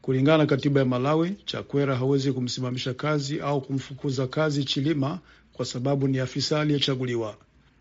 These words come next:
"La muhimu nachoweza kufanya kwa sasa ni kumuweka kando na kumpokonya majukumu yote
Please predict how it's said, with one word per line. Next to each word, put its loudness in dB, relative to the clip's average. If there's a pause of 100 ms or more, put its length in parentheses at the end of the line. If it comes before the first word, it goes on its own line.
(140)
"La 0
muhimu 4
nachoweza 4
kufanya 0
kwa -4
sasa 0
ni -6
kumuweka -6
kando 2 (180)
na -6
kumpokonya -2
majukumu 0
yote 2